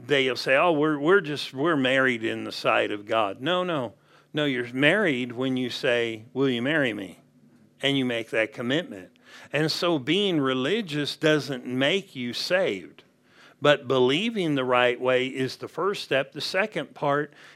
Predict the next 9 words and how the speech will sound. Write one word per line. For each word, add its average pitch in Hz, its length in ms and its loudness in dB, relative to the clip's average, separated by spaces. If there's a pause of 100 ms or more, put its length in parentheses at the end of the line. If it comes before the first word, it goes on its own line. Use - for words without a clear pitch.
is 147 240 -4
making 139 560 -2
the 139 100 -4
commitment 139 640 -4
with 135 220 -6
your 147 120 -6
mouth, 170 400 -8
declaring 139 760 -2
his 127 720 -6